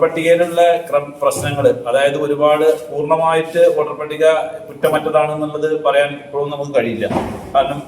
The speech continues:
മരിച്ച ആൾക്കാരും ചിലരെങ്കിലും അതേപോലെ തന്നെ താമസം, കാലങ്ങളായി താമസം മാറിയ ആൾക്കാരും അതേപോലെ ഒരേ പട്ടികയിൽ തന്നെ, ഏഹ്, ഒരേ രണ്ട്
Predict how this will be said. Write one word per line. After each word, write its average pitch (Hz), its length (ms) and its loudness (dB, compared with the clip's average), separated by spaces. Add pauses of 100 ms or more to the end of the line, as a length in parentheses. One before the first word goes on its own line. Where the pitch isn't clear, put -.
(120)
മരിച്ച 131 300 -2 (140)
ആൾക്കാരും 147 480 2
ചിലരെങ്കിലും 139 580 -4
അതേപോലെ 135 400 0
തന്നെ 139 180 -8 (120)
താമസം, 135 360 -4 (100)
കാലങ്ങളായി 139 520 0 (120)
താമസം 139 340 -4
മാറിയ 131 260 0
ആൾക്കാരും 127 380 -2 (100)
അതേപോലെ 131 380 2 (140)
ഒരേ 143 260 0
പട്ടികയിൽ 143 380 -4
തന്നെ, 143 200 -8 (300)
ഏഹ്, 123 160 -2 (100)
ഒരേ 135 180 0 (460)
രണ്ട് 147 260 2